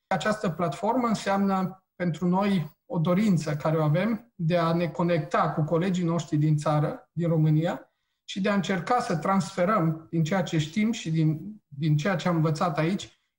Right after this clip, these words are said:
către România sub formă de consiliere științifică, de networking,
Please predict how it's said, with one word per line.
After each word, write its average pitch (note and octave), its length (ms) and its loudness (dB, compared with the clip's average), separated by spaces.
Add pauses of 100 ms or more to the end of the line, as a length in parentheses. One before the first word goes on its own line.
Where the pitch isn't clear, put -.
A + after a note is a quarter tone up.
către F#3+ 260 -2
România E3+ 440 2
sub E3+ 220 -4
formă F3 300 0
de D#3+ 160 0
consiliere D#3 880 0
științifică, D#3+ 720 -2
de C#3+ 120 0
networking, D#3+ 920 -2